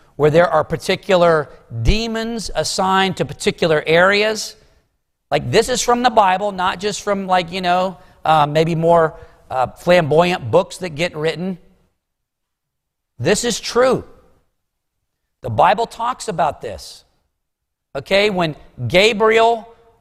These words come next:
was coming to answer Daniel's prayers, Gabriel tells Daniel that he was held up for how long? Three weeks, twenty-one days, by whom?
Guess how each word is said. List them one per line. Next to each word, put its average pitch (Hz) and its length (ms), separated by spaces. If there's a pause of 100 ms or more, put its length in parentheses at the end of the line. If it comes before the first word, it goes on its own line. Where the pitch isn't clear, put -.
(120)
was 131 260
coming 220 580 (420)
to 170 260
answer 226 640 (280)
Daniel's 214 580
prayers, 220 680 (560)
Gabriel 214 480
tells 220 420
Daniel 160 460
that 147 140
he 165 100
was 156 160
held 185 280
up - 180
for 151 100
how 165 180
long? 120 320 (1160)
Three 214 200
weeks, - 440 (480)
twenty-one 220 520
days, 156 560 (200)
by 160 280
whom? 160 400